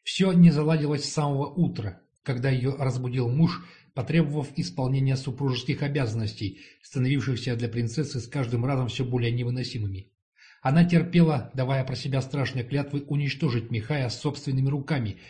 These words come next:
как только придет время, но ждать, судя по всему, нужно было еще долго. Михай и то ли служившие ему, то ли помыкающие им, она так и не поняла, бледные,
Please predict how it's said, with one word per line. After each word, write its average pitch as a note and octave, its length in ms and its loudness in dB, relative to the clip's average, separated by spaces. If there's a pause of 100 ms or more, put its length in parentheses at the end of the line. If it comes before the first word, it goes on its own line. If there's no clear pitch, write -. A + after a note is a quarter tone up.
(280)
как A#2 180 -6
только C#3+ 280 -2
придет C3 340 -2
время, A2+ 420 -2 (220)
но A#2 240 0
ждать, C3+ 340 0
судя B2 220 -4
по A2+ 100 -6
всему, G#2+ 380 -6 (240)
нужно C3+ 300 0
было C3 160 0
еще B2+ 260 -2
долго. A2 500 -4 (1080)
Михай F3 420 4
и D#3 240 2
то D#3 180 2
ли C#3+ 120 2
служившие C3+ 600 0
ему, D3+ 220 4
то C#3 140 0
ли C#3 120 2
помыкающие C3+ 760 0
им, D3 380 -2 (140)
она B2 260 -2
так - 180 -4
и C3 40 -2
не C3 100 0
поняла, B2+ 280 0
бледные, D3 580 0